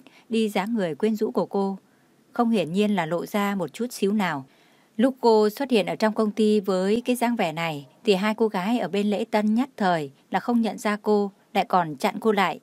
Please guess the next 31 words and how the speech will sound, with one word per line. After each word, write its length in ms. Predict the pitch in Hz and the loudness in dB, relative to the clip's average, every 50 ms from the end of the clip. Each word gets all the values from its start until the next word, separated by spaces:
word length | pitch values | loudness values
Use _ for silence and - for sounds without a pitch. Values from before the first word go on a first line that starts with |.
| _ _ _ _ _ - - - - | _ _ _ _ _ -20 -20 -8 -2
Đợi 140 | - 233 220 | 2 2 2
đến 140 | 202 226 233 | 4 2 0
lúc 140 | 247 285 269 | 0 0 2
mà 140 | 220 185 170 | 0 0 0
cô 160 | - 240 233 | 0 0 0
nói 220 | 220 208 208 240 240 | 0 0 0 -2 -2
tên 200 | - 240 233 233 | 0 0 0 0
của 140 | 226 202 175 | 0 -2 -4
mình, 320 | 156 160 175 170 156 143 139 _ _ _ - | -4 -4 -4 -6 -6 -8 -12 _ _ _ -4
cái 160 | - 202 226 | -2 -2 -2
cằm 300 | 226 - 220 196 160 151 | 0 2 0 0 0 0
của 120 | 135 185 170 | -2 -2 -2
hai 160 | 165 202 208 | 0 -2 -4
cô 140 | 208 220 208 | -2 -2 -2
gái 220 | - 180 175 214 | 0 0 -2 -2
kia 320 | 214 - 220 214 202 202 196 - _ _ _ - | 0 2 2 2 2 2 -2 -6 _ _ _ 0
như 120 | 226 247 | 0 2
là 200 | 226 196 180 170 | 2 2 0 0
rơi 220 | 151 208 208 208 | 0 0 0 0
xuống 220 | 202 - 202 196 214 | 0 0 -2 0 2
đất. 160 | 226 247 277 - _ _ _ - _ _ _ | 2 0 0 -2 _ _ _ -20 _ _ _
Trời 180 | - 214 190 170 | 2 2 4 6
ạ, 240 | 170 170 160 151 - _ _ _ _ - | 4 4 2 0 -6 _ _ _ _ 0
người 160 | 214 214 196 | 2 2 2
phụ 120 | 190 214 202 | 2 2 0
nữ 100 | 202 240 | 2 2
ăn 220 | 240 233 233 233 | 0 0 0 0
mặc 220 | 220 185 165 - | 0 0 -2 -2
xến 340 | - - - 202 196 220 247 | -4 -4 -2 0 2 2 2
sầm 280 | 247 - 247 196 165 160 | 2 2 2 2 2 0
này 320 | 160 165 165 151 139 135 | -2 -2 -2 -2 -4 -8